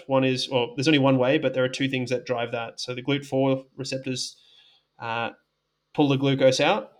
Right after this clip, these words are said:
but they are activated by insulin or by muscle contraction. So now we have circulating insulin because we've sat down, we've re-, sort of resting, we've eaten. Now we start muscle contraction. So we have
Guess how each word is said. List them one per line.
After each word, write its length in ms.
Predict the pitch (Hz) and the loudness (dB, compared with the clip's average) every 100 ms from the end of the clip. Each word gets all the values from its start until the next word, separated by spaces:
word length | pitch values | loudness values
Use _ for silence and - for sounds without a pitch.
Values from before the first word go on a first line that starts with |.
| - | -6
but 120 | 131 | 0
they 120 | 131 | 2
are 100 | 127 | 2
activated 340 | 127 135 127 127 | 2 2 2 2
by 120 | 127 | 2
insulin 380 | 139 139 156 123 | 0 0 0 2
or 140 | 131 | 2
by 160 | 131 135 | 4 2
muscle 280 | 143 139 | 0 0
contraction. 540 | 135 127 120 117 127 131 | -4 -4 -6 -8 -10 -8
So 120 | 135 | -2
now 160 | 135 135 | 2 4
we 100 | 131 | 4
have 360 | 131 127 - _ _ _ - | 2 0 -6 _ _ _ -2
circulating 540 | 165 160 156 143 135 | 4 4 4 2 4
insulin 520 | 151 156 175 185 185 - | 4 4 2 0 -2 -10
because 180 | 127 127 | -8 -6
we've 100 | 120 | -4
sat 220 | 135 131 | -2 0
down, 520 | 139 139 147 151 - - | 0 2 2 0 -4 -10
we've 120 | 127 | -4
re-, 180 | 127 127 _ | -4 -6 _
sort 180 | 135 127 | -14 -10
of 120 | 127 - - | -10 -10 -2
resting, 560 | 147 - 147 139 135 - _ 139 | -2 0 0 2 0 -4 _ -2
we've 140 | 127 | 4
eaten. 400 | 151 147 156 185 - _ - | 6 6 0 -4 -14 _ -2
Now 160 | 135 | 0
we 60 | 139 | 0
start 300 | 139 131 131 | 0 0 0
muscle 220 | 131 147 | -2 -2
contraction. 480 | 143 135 139 - 175 | -4 -4 -4 -4 -6
So 120 | 139 | -2
we 80 | 127 | 0
have 320 | 127 123 - | 0 -2 -6